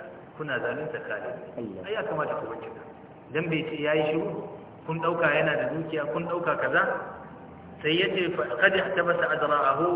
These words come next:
Speaker 1: wa atadahu fi sabilillah." Duk fa abin da yake kasuwancin aka ce abin nan makamai ne da kayan abin nan.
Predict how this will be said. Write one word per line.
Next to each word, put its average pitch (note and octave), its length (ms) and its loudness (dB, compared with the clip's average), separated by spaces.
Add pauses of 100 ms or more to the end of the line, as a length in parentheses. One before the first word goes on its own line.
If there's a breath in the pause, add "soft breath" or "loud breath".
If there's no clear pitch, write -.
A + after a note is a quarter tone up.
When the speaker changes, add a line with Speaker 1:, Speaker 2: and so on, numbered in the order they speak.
(300)
Speaker 1:
wa C3+ 140 0
atadahu D3+ 580 2
fi - 60 -4 (100)
sabilillah." - 300 -6 (260 loud breath)
Duk G#3 160 8
fa A3 140 8
abin G3+ 160 4
da F#3 80 2
yake F#3 180 2
kasuwancin F3 580 2
aka D#3+ 220 -2
ce D#3+ 160 -2 (160)
abin C#3 220 -2
nan C#3+ 160 0
makamai C3+ 400 0
ne D#3 100 -2
da C3 120 -4
kayan C3+ 280 -2
abin A#2+ 160 -4
nan. - 120 -10